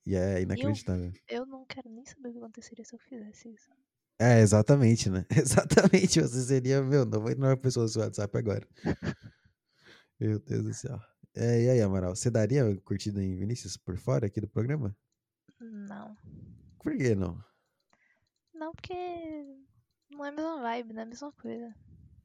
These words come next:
Speaker 2: E, e esse haha aqui, putz, WhatsApp na bio.
Speaker 1: Puta cara bonitão, Amaral.
Speaker 2: Caraca, mas gay, né?
Speaker 1: Caralho, velho, como mulher é seletora,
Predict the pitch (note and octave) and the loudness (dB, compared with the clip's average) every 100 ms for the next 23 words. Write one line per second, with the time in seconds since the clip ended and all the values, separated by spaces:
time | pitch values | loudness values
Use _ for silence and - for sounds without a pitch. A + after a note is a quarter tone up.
0 | _ _ A#3 A#3 A#3 A#3+ A#3+ - - _ | _ _ -18 -16 -16 -12 -12 -14 -20 _
1 | C4 A3 B3+ A3 A3 A#3+ A#3+ - A#3 B3 | -18 -16 -14 -14 -12 -10 -12 -14 -18 -18
2 | G#3 _ - C4+ - - - _ A#3 A3+ | -20 _ -20 -18 -16 -16 -20 _ -16 -12
3 | A3 A3 - A3 G#3 G#3 G#3 A3 G3+ G3 | -10 -10 -10 -14 -12 -12 -12 -12 -12 -16
4 | - - - - - - A3 G#3+ G#3 E3 | -20 -20 -20 -20 -10 2 2 6 6 8
5 | D3+ F3 - _ C#3+ D3 F2+ F#2 A2 - | 8 6 4 _ 6 6 4 -2 -8 -18
6 | _ _ _ _ _ _ _ _ _ - | _ _ _ _ _ _ _ _ _ -20
7 | F#4+ - B3+ C4+ - A3 A3 E4+ E4+ B3 | -20 -18 -12 -12 -12 -12 -10 -10 -10 -10
8 | C#4+ A#3+ - _ _ _ _ _ _ _ | -12 -14 -16 _ _ _ _ _ _ _
9 | _ - D3+ D#3+ F3 D3+ G#2 F#2+ F2+ - | _ -6 -2 0 0 0 2 4 2 2
10 | C#3+ E3 D#3+ C#3+ C3 C3+ C3+ A2+ G2+ - | 0 0 2 4 4 4 4 4 0 0
11 | B2 G2 - E3+ - | 0 -2 -2 -4 -4